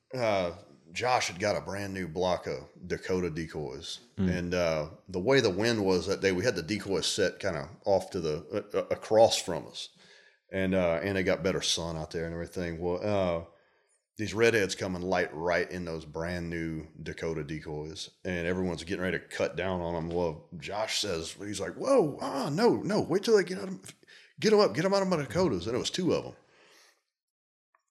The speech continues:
Speaker 1: Well, we throw the flaps, nothing. They're looking at us. They don't get up. They, anyway, we, it escalates into us throwing stuff,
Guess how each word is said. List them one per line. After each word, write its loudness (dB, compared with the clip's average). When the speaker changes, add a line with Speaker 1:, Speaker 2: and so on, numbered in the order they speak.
Speaker 1:
Well, 2
we -6
throw 4
the 4
flaps, -2
nothing. -2
They're -2
looking 0
at 0
us. -4
They 0
don't 0
get 4
up. 2
They, 0
anyway, 2
we, 0
it 2
escalates 4
into 0
us 2
throwing 4
stuff, 2